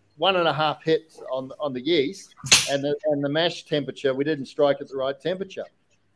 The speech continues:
So normally, when we, when we finish up with gravities, the final gravities are around ten ten,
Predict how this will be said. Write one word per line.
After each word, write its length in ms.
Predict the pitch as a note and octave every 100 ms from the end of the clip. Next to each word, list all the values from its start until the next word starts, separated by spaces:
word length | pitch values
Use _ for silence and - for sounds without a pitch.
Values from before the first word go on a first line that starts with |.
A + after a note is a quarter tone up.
| _
So 760 | _ D3+ D3 D3 D3 C#3+ C#3+ C#3+ C#3+ - - -
normally, 960 | C#3+ D#3 G3 G#3+ G3+ E3+ B2+ D3 A3+ - _ _ -
when 200 | D3+ D3
we, 240 | C#3+ C#3+ -
when 240 | D3+ C#3+
we 480 | C#3 C#3+ C#3+ C#3 B2+ -
finish 300 | E3 C#3+ D#3
up 180 | D3+
with 140 | C3+ A2
gravities, 640 | C#3+ D3 C#3 C3 C3+ - -
the 80 | -
final 260 | D#3 D#3 C3+
gravities 500 | C#3+ C#3 C#3 B2 B2+
are 100 | B2+
around 340 | C3 B2+ A#2+
ten 260 | - C3+ B2+
ten, 360 | - C#3 A2